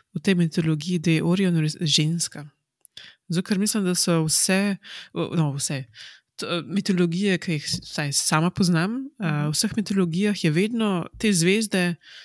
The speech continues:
Speaker 1: so nek moški bojevnik.
Speaker 2: Mhm.
Speaker 1: In, em, zdaj prvič, da slišim, da je pa to ženska.
Speaker 2: Ja. Ja,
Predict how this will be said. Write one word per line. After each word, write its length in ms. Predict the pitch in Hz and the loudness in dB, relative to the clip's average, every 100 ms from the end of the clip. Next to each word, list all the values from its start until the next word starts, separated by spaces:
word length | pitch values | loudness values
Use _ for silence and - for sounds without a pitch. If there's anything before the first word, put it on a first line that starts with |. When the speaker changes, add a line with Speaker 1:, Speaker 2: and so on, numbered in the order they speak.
| - | -8
Speaker 1:
so 320 | - - 170 160 156 151 151 151 - _ _ _ _ | -4 2 4 4 2 2 2 0 -4 _ _ _ _
nek 360 | 165 170 160 - | -8 -6 -4 -2
moški 380 | 175 170 - 170 | 0 0 0 0
bojevnik. 680 | 151 147 147 135 - - _ _ _ _ _ - - | 0 0 -4 -8 -16 -20 _ _ _ _ _ -20 -16
Speaker 2:
Mhm. 320 | 214 202 190 | -10 -10 -6
Speaker 1:
In, 300 | 196 151 147 147 143 143 139 | -4 -2 -2 -2 -4 -6 -6
em, 360 | 190 139 139 135 - 196 185 | -6 -6 -6 -8 -12 -14 -12
zdaj 200 | 170 180 | -4 -2
prvič, 320 | 151 208 208 | 2 2 2
da 100 | 170 | 0
slišim, 280 | 165 190 180 | 0 -2 -2
da 80 | 156 | -4
je 60 | 156 | -4
pa 100 | 151 | -8
to 160 | - | -6
ženska. 540 | 170 151 147 165 - 135 _ _ _ _ _ _ - | -4 -4 -4 -6 -10 -20 _ _ _ _ _ _ -14
Speaker 2:
Ja. 340 | 233 226 214 - _ _ - - - _ | -10 -8 -8 -14 _ _ -20 -20 -20 _
Ja, 280 | - 269 190 | -4 -2 -2